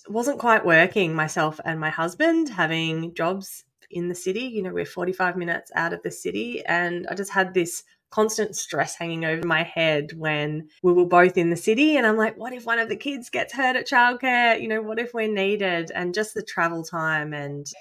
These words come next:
you know, family logistics just weren't working. So I stepped out and became a corporate escapee myself and started consulting and freelancing on my own. And it was around that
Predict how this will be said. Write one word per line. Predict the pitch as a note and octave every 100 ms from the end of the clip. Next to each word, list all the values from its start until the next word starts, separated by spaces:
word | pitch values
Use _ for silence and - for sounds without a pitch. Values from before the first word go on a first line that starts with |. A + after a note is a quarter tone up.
| _ _ -
you | E3
know, | E3+
family | G#3 - F3 F#3 F#3
logistics | F#3 F3 F3 E3+ - - -
just | A3 G#3
weren't | F#3 F3
working. | E3 E3+ - B3 D#3 D3+
So | - F3+ F3 -
I | -
stepped | G3 G#3 -
out | E3+ D#3+ B3
and | C4+
became | F#3+ F#3 E3 D#3+
a | D#3+ D#3+
corporate | - G3+ G#3
escapee | F3+ - G3 F#3+ G3
myself | F#3+ F#3 F#3+ C#4+ G#4+ -
and | G3 F#3+
started | - E3 E3+ F3 F3 -
consulting | F3 E3 D#3+ F#3 F3
and | E3
freelancing | - E3 D#3+ D#3+ D#3 F3 E3 D#3+ - _ -
on | E3+
my | E3 D3+
own. | C#3+ C#3 F#3 C#4 C4
And | A#3+ A3 - _ _ _
it | A3
was | A#3
around | A3+ A3 A#3 A#3
that | G3